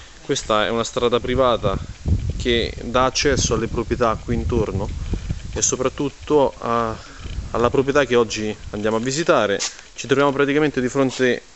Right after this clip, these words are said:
al cancello, quindi l'accesso carrabile. Questa è la parte del giardinetto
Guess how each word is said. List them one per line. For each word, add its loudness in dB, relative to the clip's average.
al 0
cancello, 2
quindi -4
l'accesso 0
carrabile. 0
Questa 2
è -2
la 2
parte 2
del 0
giardinetto 0